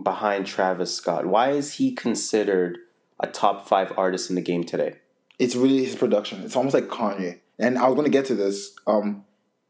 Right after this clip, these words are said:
Speaker 2: he has, like, Kanye comparisons. I'm not saying he's Kanye's level, but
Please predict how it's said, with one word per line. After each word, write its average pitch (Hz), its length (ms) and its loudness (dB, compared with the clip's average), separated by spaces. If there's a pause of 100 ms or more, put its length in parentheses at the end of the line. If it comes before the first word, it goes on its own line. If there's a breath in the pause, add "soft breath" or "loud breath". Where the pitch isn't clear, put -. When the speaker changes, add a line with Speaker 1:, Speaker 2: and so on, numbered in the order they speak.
(180)
Speaker 2:
he - 220 -2
has, 165 180 4
like, - 240 -6
Kanye 139 680 -2
comparisons. 110 1040 -2 (320)
I'm 131 80 0
not 175 140 4
saying 165 140 0
he's 143 120 -2
Kanye's 135 280 2
level, 117 240 4
but 104 300 0